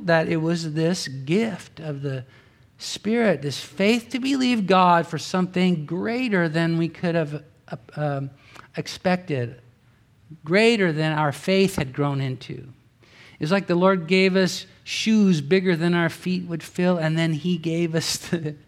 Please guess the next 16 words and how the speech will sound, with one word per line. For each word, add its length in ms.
the, 280
I 100
don't 140
know, 220
what 160
it, 160
that, 300
that 240
analogy 500
is 160
qu-, 240
is 140
failing 420
me 120
<laughs> 120
right 160